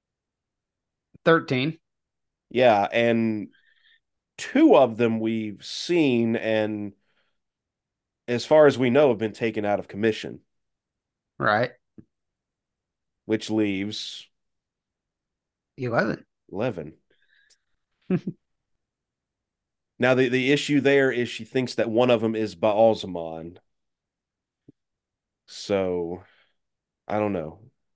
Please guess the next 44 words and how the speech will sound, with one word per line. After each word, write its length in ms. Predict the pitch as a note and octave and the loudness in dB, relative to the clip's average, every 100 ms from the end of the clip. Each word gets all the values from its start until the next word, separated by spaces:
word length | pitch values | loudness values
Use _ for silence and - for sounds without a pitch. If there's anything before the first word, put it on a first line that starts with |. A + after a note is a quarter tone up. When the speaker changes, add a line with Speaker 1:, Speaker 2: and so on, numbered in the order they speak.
| _ _ - | _ _ 0
Speaker 2:
And, 180 | B2+ | 2
and 160 | C#3 C#3+ | 4 6
what's 160 | D3+ D3+ | 6 4
even 180 | D3 C#3 | 4 6
more 180 | D#3 | 4
interesting 680 | D3+ C#3 C#3+ B2+ - C3+ C3 - | 4 0 -2 -8 -2 -2 -2 -4
is, 220 | B2 A#2+ | -4 -4
is 260 | A#2+ B2 G#2 | -4 -8 -4
the 120 | A#2+ | -4
way 540 | G#2+ A#2+ C#3+ D#3 D3+ | 0 4 4 4 0
they 220 | C#3 B2 A#2+ | -2 -4 -2
are 120 | A#2 | -2
responding 920 | A2 - - - A2+ A#2+ A#2 A2 G#2 - | -6 -8 -10 -4 0 0 0 -2 -6 -8
to 260 | A#2 G2+ | -6 -4
him. 400 | F#2 F2+ E2 E2+ - _ _ - | -6 -10 -10 -14 -18 _ _ 0
They're 220 | C3+ C3+ | 2 6
all, 200 | D#3+ D#3 | 6 6
they're 180 | E3 F3 | 4 6
all, 120 | G3 | 6
like, 160 | F#3 E3 | 6 2
taking 320 | F3 E3 D3 | -4 -2 -4
a 60 | |
different 320 | B2 C3+ B2+ A2+ | -4 -4 -6 -6
approach. 540 | A#2 D#2+ - - - _ _ _ _ _ _ _ _ _ _ _ | -8 -10 -14 -20 -20 _ _ _ _ _ _ _ _ _ _ _
Some 260 | - D#3+ D#3 | -4 0 4
of 100 | D3 | 2
them 140 | C3+ | 2
are 200 | G2+ A2+ | -4 -8
hunting 440 | A2+ D3 F3+ F3+ E3 | -4 -4 -4 -4 -4
him. 300 | E3 E3 D3+ | -2 -2 -2
Some 180 | D3+ | -4
of 100 | C3+ | -2
them 120 | A#2 G#2+ | -4 -8
just 180 | A2 | -10
want 160 | A#2 G2 | -10 -10
to 140 | G#2+ | -12
ignore 420 | G2 G2 A2+ C#3 C#3+ | -12 -8 -4 -2 -2
him. 180 | D3 C#3 | -2 -4
Some 180 | C#3+ B2 | -6 -8
are 40 | |
trying 280 | B2+ B2 A#2 | -6 -6 -6
to 220 | A#2 A2+ - _ _ _ _ G#2 | -10 -12 -14 _ _ _ _ -6
guide 400 | G2 D3 F3+ F#3+ | 4 6 6 2
him 520 | D3+ D#3 D#3 E3+ F3+ | 0 0 0 -2 -8